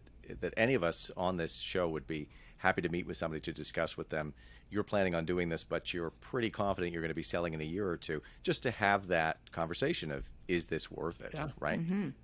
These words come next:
Speaker 1: What's the current value? What will the value be after the fact if I'm gonna invest half a million here?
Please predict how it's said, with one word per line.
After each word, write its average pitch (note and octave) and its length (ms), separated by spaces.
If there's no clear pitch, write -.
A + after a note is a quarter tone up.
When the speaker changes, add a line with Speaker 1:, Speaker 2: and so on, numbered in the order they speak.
Speaker 1:
What's G2 220
the F2+ 80
current F#2+ 380
value? D#2 300
What F2 160
will F#2 80
the D#2 100
value D#2 280
be D2 160
after C#2+ 260
the D2 100
fact E2 340
if - 120
I'm D2+ 160
gonna C#2+ 220
invest C#2+ 340
half D2+ 180
a D2 60
million D#2+ 320
here? C#2+ 240